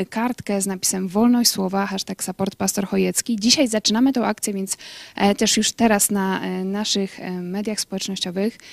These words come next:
znajdziecie szczegóły. E, i o tym, że naruszana jest wolność słowa w naszym, e, kraju, świadczy między innymi, e, proces, e, pastora Pawła Chojeckiego,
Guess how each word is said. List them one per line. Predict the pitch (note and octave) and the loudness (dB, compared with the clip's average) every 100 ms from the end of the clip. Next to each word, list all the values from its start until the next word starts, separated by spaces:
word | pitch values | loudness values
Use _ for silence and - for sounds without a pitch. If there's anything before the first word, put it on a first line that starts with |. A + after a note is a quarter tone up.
| - - | -20 -8
znajdziecie | G3+ G3 G3 G#3 G#3 G3 F#3 | -4 -2 0 0 0 0 0
szczegóły. | - A#3 G#3 F#3 F3 | 2 2 2 2 4
E, | B3 F4+ - - - - F#3+ F#3+ - - | 4 2 -4 -20 -16 -6 -2 -2 -4 -2
i | D#4+ F4+ G#3+ F#3+ - - G#3 | 4 6 6 4 -6 -14 -6
o | - C#4 | 0 2
tym, | - G3+ | 2 0
że | G3 G3 - | 2 -2 0
naruszana | G3 G#3 G3+ - C#4 A#3 | 0 0 0 2 4 4
jest | F#3+ F#3+ - F3+ | 0 -4 -4 -4
wolność | F3 G3 B3 C4+ - | -2 2 4 6 4
słowa | A3 F#3+ F#3 | 2 0 -2
w | |
naszym, | F#3+ G3 G3+ G3+ | -2 0 0 -2
e, | F#3+ F#3 | -4 -6
kraju, | - G3+ A3 G#3+ F#3 G#3+ - - - - | -8 -4 -2 0 -2 -4 -10 -20 -6 0
świadczy | - B3+ - - A#3+ | 4 4 4 6 6
między | G#3+ A3 A3 | 6 2 2
innymi, | A3+ A#3 A3+ - | 2 2 2 0
e, | F#3+ | 0
proces, | - B3 C#4 G3+ F#3 - | 4 4 6 4 4 2
e, | F#3 | 0
pastora | F3+ G3 - G3+ F3+ | 0 0 2 0 -2
Pawła | - G3+ G3+ A#3 | -2 -2 0 2
Chojeckiego, | A3 G3+ - - F#3 F3+ B3 | 2 0 -2 -4 -4 -2 -2